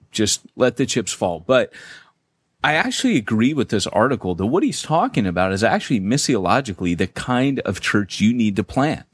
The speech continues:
Um, this article was very, very good. And the first thing he does, which ties in with Miley Cyrus, is he says,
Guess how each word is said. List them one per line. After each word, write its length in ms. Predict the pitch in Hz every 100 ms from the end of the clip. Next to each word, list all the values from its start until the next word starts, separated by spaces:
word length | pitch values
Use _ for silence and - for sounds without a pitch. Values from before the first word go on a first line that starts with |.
| - - _
Um, 240 | - 92 92
this 180 | 113
article 360 | - 117 135 120
was 140 | 98
very, 440 | 85 - - 151 135
very 260 | 101 95
good. 420 | 87 127 151 90 85 - - - -
And 320 | 113 113 110 -
the 120 | -
first 520 | 117 - - 190 254 -
thing 280 | 175 160
he 160 | 139 135
does, 420 | 139 175 123 101
which 280 | 104 113 -
ties 300 | - 151 135
in 120 | 143
with 160 | 127 123
Miley 320 | 131 131 113
Cyrus, 680 | - 175 233 135 90 90 - - - -
is 160 | 135 131
he 120 | 147
says, 340 | - 143 120